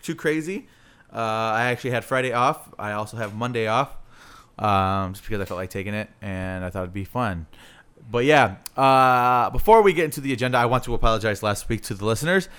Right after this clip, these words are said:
for that horrible, uh, mic clip, mic stand noise that, uh, occurred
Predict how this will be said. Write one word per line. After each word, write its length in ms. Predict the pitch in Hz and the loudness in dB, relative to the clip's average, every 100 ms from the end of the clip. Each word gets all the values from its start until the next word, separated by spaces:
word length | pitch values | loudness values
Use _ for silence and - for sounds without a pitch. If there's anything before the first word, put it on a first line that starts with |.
| - - - | -20 -20 -2
for 200 | 123 120 | 2 4
that 160 | 120 | 4
horrible, 680 | 117 202 196 151 147 127 123 - | 4 8 8 6 4 4 2 4
uh, 540 | 123 117 110 107 107 | 4 4 4 2 0
mic 320 | 107 127 123 - | 2 2 2 -2
clip, 360 | 139 139 - | 0 0 0
mic 420 | 127 123 - - - | 0 0 -2 -18 -18
stand 460 | - - 135 131 127 | -12 -4 -2 0 0
noise 340 | 127 127 131 117 | 0 0 0 2
that, 340 | 117 110 - - - - - - | 2 2 -4 -20 -20 -20 -20 -6
uh, 480 | 107 104 98 98 98 | 0 2 2 2 0
occurred 440 | 101 - 123 127 | -2 4 4 4